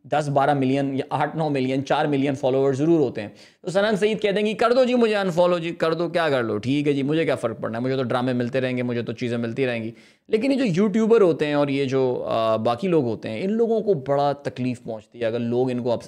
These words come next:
अनसब्सक्राइब करना शुरू करते हैं, because this determines their reach, not exactly as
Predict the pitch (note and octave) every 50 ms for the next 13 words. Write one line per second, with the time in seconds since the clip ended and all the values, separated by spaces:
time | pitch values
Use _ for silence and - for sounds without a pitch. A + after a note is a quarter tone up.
0 | - C#3 C#3 C3 B2 - A#2+ G#2+ - - B2+ A#2 A2+ A2+ A2+ A2+ A2 A2 A2 G#2+
1 | - C3+ B2 A#2 A#2 G#2 - - C3+ B2 B2+ - B2+ B2+ A2 A2 G2 G2+ D3 F#3
2 | E3+ D#3 C#3 C3 C3 A#2+ - B2 A#2+ A#2+ B2 C3 B2 A2+ A#2 A2 G#2+ G2+ G2+ B2
3 | D3+ E3+ - - - - _ - - _ _ _ - - - G3 D3+ C3+ D3 C3+
4 | C#3 - - F#3+ - - - C#3